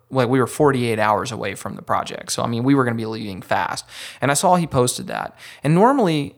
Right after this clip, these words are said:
I don't do T V shows anymore. I, I, rem-, I, I move directions from outdoor T V for other reasons, but I don't touch them today, partially because of the perception, because I don't want people to think of me as an outdoor T V guy. And again, there's nothing wrong with outdoor T V. I'm not saying there's anything wrong with it.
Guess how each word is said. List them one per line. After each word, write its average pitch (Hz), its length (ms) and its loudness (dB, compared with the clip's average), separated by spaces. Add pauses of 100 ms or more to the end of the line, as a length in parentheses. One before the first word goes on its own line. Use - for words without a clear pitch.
I 147 80 2
don't 196 180 0
do 208 80 -2
T 160 160 -2
V 117 80 -4
shows 110 280 -4
anymore. - 280 -6
I, 143 80 2
I, 139 160 2
rem-, 135 640 0
I, 139 80 -2
I 127 100 -4 (840)
move 156 440 4
directions 143 520 2
from 117 160 -4
outdoor 113 320 -2
T 107 200 -6
V 127 160 -10
for 196 200 4
other 190 220 6
reasons, 131 480 -2 (340)
but 165 280 2 (120)
I 160 80 2
don't 190 220 2
touch - 320 0
them 127 160 0
today, 110 380 -2
partially 143 480 2
because 117 280 -4
of 117 60 -6
the - 80 -6
perception, 123 640 -2
because - 200 -6
I 117 60 2
don't 135 120 2
want 120 160 -4
people 120 240 -6
to 120 100 -6
think 160 300 -4
of 120 100 -8
me 110 340 -8
as - 220 -6
an 117 200 -6
outdoor 120 300 -4
T 190 140 -4
V 202 80 -2
guy. 101 180 -2
And 143 120 2
again, 160 260 2
there's 120 160 -2
nothing 160 480 0
wrong 170 220 6
with 107 80 2
outdoor 131 240 2
T - 120 -8
V. 139 80 0
I'm 120 60 0
not - 160 -2
saying 175 300 0
there's 127 120 0
anything 120 220 -2
wrong 147 280 6
with 107 120 -4
it. 101 140 -6